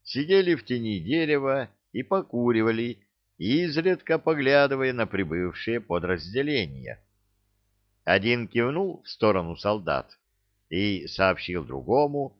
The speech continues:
свои собственные мысли. "Глянь, Ванька, какие к нам разношерстные американцы понаехали". "А и хрен с ними, что разношерстные, все равно копать сейчас будут".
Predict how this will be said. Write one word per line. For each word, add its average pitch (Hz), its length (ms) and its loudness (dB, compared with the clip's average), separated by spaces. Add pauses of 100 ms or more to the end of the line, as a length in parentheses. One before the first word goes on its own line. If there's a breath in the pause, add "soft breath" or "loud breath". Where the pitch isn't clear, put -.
(160)
свои 90 400 -6
собственные 110 800 -4
мысли. 71 600 -10 (1700)
"Глянь, 92 560 2
Ванька, 80 600 -2 (480)
какие 98 420 0
к 101 160 -6
нам 147 420 0
разношерстные 107 1120 0
американцы 80 800 -4
понаехали". 92 760 -6 (1040)
"А 87 200 2
и 98 160 2
хрен 92 380 -2
с - 120 -14
ними, 85 480 -8 (480)
что - 240 2
разношерстные, 98 960 0 (340)
все 85 180 -2
равно 85 280 0
копать 143 420 2
сейчас 135 440 -4
будут". 107 380 -6